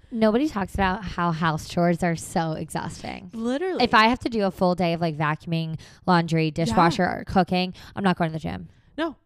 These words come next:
Speaker 2: literally. And I was like, "Oh, it has to be, like, the five and a half hours of sleep I got last night or something like that."
Speaker 1: Yeah.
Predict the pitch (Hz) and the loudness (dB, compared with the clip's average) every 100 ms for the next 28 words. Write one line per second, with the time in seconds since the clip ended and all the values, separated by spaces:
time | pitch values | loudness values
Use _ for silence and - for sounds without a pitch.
0 | _ 226 247 302 262 233 247 262 262 247 | _ -2 -2 0 -2 -2 -4 -2 -2 -4
1 | 233 240 247 214 - 214 - 247 240 208 | -6 -4 -4 -4 -8 -10 -8 -6 -4 -6
2 | 180 - 180 175 180 180 175 170 165 156 | -8 -10 -8 -6 -6 -8 -8 -8 -8 -10
3 | - 185 160 143 131 - - - - 92 | -8 -8 -10 -12 -14 -14 -16 -16 -16 -14
4 | 87 - 143 - 95 92 214 117 - 117 | -14 -12 -14 -14 -20 -18 -8 -6 -6 -8